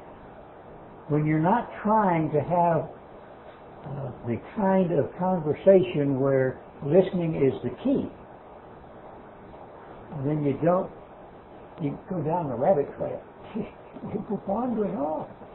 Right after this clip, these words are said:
And when you come back, you're not done this. I come back a minute, two minutes, three minutes later, and I'm sitting there wondering, "I wonder what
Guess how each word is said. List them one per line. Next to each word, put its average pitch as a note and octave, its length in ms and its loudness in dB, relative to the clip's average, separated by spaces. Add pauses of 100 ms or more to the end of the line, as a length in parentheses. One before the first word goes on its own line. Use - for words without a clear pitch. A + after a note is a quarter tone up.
(120)
And G3 120 4
when G#3+ 100 4
you F#3+ 160 4
come F3+ 240 2
back, G3 380 4 (760)
you're C4 100 -8
not D4 180 -6
done D3+ 240 4
this. - 180 -10 (760)
I G3+ 140 0
come G3+ 180 2
back G#3 280 8 (920)
a F#3+ 60 -4
minute, D#3 400 0 (340)
two C#3+ 180 0
minutes, D3 360 -2 (140)
three D3+ 120 -2
minutes D3 400 -2
later, D3+ 360 -2 (420)
and D#3 120 -6
I'm C#3+ 220 -4
sitting F3 180 0
there D#3 120 0
wondering, D3 320 0
"I B2 40 -4
wonder E3+ 200 -2
what D3+ 180 -2